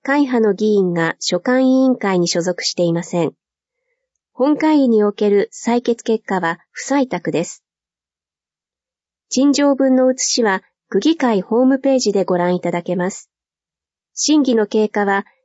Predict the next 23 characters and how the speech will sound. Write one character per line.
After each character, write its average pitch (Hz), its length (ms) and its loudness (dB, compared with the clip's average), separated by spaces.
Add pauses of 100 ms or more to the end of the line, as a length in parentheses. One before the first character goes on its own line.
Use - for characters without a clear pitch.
(160)
令 294 240 2
和 233 140 2
六 202 280 0
年 175 280 0 (200)
二 185 140 2
月 254 360 0
下 208 200 0
旬 208 380 2
発 196 300 -6
行 262 200 2
予 254 140 2
定 214 260 0
の 180 200 0 (260)
会 262 240 0
議 311 120 2
録 262 340 0
を 190 100 -2
ご 175 100 -2
覧 170 220 0
く 170 100 -8
だ 165 100 -6
さ 165 220 -4
い。 - 140 -6